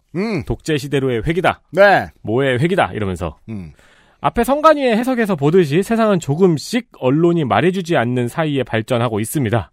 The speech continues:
Speaker 1: 그렇죠.
Speaker 2: 발전이냐 퇴보의 기준이 관점에 따라 다르긴 하지만요.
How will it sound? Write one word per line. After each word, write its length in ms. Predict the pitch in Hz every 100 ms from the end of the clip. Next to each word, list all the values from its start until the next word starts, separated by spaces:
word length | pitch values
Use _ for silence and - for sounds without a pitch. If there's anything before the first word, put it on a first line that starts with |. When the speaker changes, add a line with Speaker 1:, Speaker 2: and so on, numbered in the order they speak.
| -
Speaker 1:
그렇죠. 420 | 151 - 160 151 _ _ _ _ _ _
Speaker 2:
발전이냐 580 | - 175 202 285 277 269
퇴보의 920 | 262 302 311 311 294 269 254 247 233 214
기준이 680 | - 151 180 185 202 240 233
관점에 420 | 151 147 226 220
따라 180 | 196 190
다르긴 420 | - 127 156 147
하지만요. 540 | 165 165 98 90 156